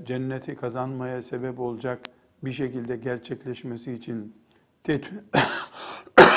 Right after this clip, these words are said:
<coughs> tedbirimizi alacağız. La kadderallah,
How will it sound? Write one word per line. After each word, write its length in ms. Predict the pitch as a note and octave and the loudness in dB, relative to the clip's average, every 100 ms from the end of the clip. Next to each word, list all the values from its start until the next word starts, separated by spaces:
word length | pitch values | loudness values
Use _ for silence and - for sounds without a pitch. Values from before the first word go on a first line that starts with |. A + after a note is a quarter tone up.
| - E3+ | 6 4
<coughs> 220 | B2+ A#2 | 2 0
tedbirimizi 680 | D3 C#3+ C#3 C3 B2+ A#2 B2+ - | -4 -2 -4 -2 -4 -6 -10 -6
alacağız. 540 | B2+ D3+ D3 D#3 E3+ - - _ _ _ _ - _ _ - - - - _ _ _ - | -4 -2 0 0 -2 -8 -20 _ _ _ _ -20 _ _ -20 -20 -20 -20 _ _ _ -2
La 160 | A3 D#3 | 0 0
kadderallah, 760 | C#3+ A#2+ B2 A2+ G#2+ B2 D#3 | -2 -4 -4 -2 -2 -2 -4